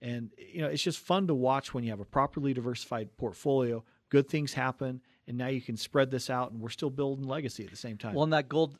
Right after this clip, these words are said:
Speaker 2: Goldilocks portfolio that we talk about is what we call our low volatility portfolio.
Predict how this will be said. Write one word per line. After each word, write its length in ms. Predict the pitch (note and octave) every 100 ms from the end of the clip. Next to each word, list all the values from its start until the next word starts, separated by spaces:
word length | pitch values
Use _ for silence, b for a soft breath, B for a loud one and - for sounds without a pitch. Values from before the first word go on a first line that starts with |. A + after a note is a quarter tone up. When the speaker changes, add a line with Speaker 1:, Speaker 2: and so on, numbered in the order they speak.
| D3
Speaker 2:
Goldilocks 540 | D3 D3+ D3 A#2+ A2+
portfolio 460 | - A#2+ - A#2+ A#2
that 100 | G#2+
we 140 | A2
talk 260 | G#2 G#2+ -
about 220 | G#2+ G#2
is 100 | G#2
what 100 | A#2
we 80 | A2+
call 220 | - A2
our 100 | G2+
low 220 | G2+ G#2+
volatility 640 | G#2+ G2 F#2 - A#2 G#2+ G#2
portfolio. 640 | - - - G#1 A1+ G1+